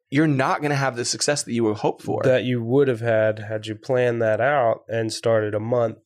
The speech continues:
Speaker 2: three months,
Speaker 1: In advance.
Speaker 2: six months, you know.
Speaker 1: Leading up to that,
Speaker 2: Yeah.
Speaker 1: right? So I think that that's the biggest thing:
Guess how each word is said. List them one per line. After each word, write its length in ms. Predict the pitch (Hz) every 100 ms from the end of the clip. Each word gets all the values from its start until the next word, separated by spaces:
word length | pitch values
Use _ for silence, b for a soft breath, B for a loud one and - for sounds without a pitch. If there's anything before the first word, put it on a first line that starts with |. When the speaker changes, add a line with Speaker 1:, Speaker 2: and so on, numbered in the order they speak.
| _ -
Speaker 2:
three 200 | 131 135
months, 440 | 120 107 104 -
Speaker 1:
In 80 | 127
advance. 360 | 107 135 175 -
Speaker 2:
six 320 | 156 156 -
months, 560 | 131 120 110 110 - -
you 160 | - 123
know. 220 | 120 113 113
Speaker 1:
Leading 440 | 113 147 190 165 139
up 140 | -
to 100 | -
that, 280 | 95 85 - 127
Speaker 2:
Yeah. 80 | 107
Speaker 1:
right? 200 | 110 - B B B B B -
So 120 | 160
I 80 | 139
think 260 | 185 196 160
that 160 | 139 -
that's 220 | 123 139
the 120 | - 120
biggest 320 | 113 104 -
thing: 240 | 80 117